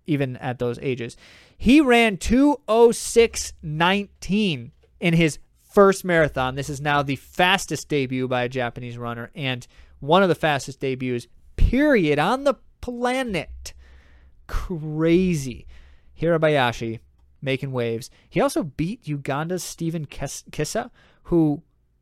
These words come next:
is a top five finisher in the world championships <laughs> in the marathon. And so, uh, beat him by four seconds. It was a close race. But Hirabayashi, mad props to just an impressive thing. And then just to close it all out, in, en route, en,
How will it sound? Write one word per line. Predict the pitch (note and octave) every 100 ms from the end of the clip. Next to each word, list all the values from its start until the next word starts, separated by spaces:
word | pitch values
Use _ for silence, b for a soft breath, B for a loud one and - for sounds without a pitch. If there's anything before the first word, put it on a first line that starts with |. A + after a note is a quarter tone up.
| _ _
is | - C#3+
a | C3+
top | _ - E3 -
five | - D3
finisher | - D3 C3+ C3+
in |
the | A#2+
world | C3+ C#3
championships | - C#3+ C3+ A#2 - B2+ -
<laughs> |
in | F3
the | D3+
marathon. | D3 C3+ - - D3 B B E3+ F3 B
And | F#3+
so, | A3+ A3 G#3
uh, | F#3+
beat | E3+ E4
him |
by | G#3+
four | - C4 A3+
seconds. | - G#3+ C3 B2
It | B3
was | F3
a |
close | C3+ - E3+ C3+
race. | C#3+ A#2+ - B B B -
But | C3+ B2+
Hirabayashi, | D#3 D#3 F3 D#3 C#3+ C#3 C3 C3+ C3
mad | C3+ C#3 C3+ C3
props | - C3+ B2 - -
to | B2 B2 A#2+
just | C3+ -
an |
impressive | B2+ B2 B2 B2+
thing. | B2 A#2+ - B -
And | F#3
then | G#3+
just | F#3 -
to | D#3+
close | - F3+ D#3
it | D3+
all | C3+ D#3
out, | F#3+ C3+ B2 b b b b _ _ _ - - -
in, | E3+ D#3+ D#3 - _ -
en | F3+ E3 D3+
route, | E3+ F#3 D#3+ - - -
en, | E3 D#3